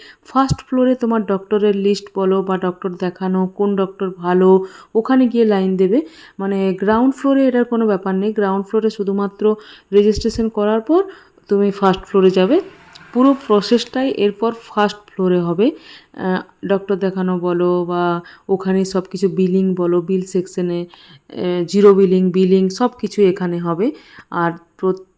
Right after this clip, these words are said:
ব্যাপারগুলো পুরোটাই মেশিনেই হবে, এরকমভাবে মেশিন থাকবে, মেশিনে প্রসেস মানে একদম ইজি। দূর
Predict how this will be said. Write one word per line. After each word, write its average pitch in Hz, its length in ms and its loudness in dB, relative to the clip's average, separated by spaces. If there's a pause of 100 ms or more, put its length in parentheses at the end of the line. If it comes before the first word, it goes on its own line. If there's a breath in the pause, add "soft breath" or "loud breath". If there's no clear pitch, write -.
(200)
ব্যাপারগুলো 185 500 0
পুরোটাই 185 460 -2
মেশিনেই 196 600 0
হবে, 185 300 0
এরকমভাবে 180 580 -2
মেশিন 180 400 -4
থাকবে, 185 340 -6 (440 loud breath)
মেশিনে 175 400 -2
প্রসেস 190 560 -4
মানে 214 200 -4 (280)
একদম 196 540 -2
ইজি। 220 320 0 (340 loud breath)
দূর 220 200 2